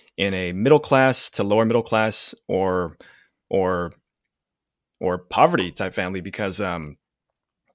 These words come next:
I, you know, there's always the classic story of, you know, uh, celebrity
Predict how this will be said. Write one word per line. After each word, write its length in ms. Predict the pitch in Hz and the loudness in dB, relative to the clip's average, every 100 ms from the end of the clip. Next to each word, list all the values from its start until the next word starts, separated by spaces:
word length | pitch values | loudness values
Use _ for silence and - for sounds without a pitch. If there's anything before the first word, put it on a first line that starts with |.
| _ _ _ - _ _ _ _ | _ _ _ -20 _ _ _ _
I, 180 | 123 117 | -2 0
you 160 | 104 147 | 0 0
know, 60 | |
there's 180 | 135 127 | 2 6
always 240 | 170 185 | 8 8
the 80 | 131 | 4
classic 360 | 147 147 135 127 | 2 2 0 0
story 440 | - 135 131 120 | 2 4 6 6
of, 320 | 107 98 85 - - - - | 4 0 -6 -14 -20 -20 -16
you 100 | - | -6
know, 280 | 95 90 82 | -4 -2 -4
uh, 580 | 80 71 80 71 69 64 | -6 -6 -4 -4 -6 -4
celebrity 800 | - 131 139 127 120 107 95 90 | 0 4 6 6 2 0 -4 -10